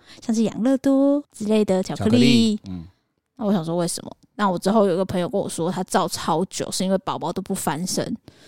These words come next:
Speaker 1: 那我最近有发现，我最近很爱吃甜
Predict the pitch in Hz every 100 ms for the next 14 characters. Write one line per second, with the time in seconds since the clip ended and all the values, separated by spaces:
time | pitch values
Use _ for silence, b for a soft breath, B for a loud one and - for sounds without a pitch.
0 | b _ 294 214 240 240 175 185 - 208
1 | 160 - 233 220 - - - 185 - 175
2 | - -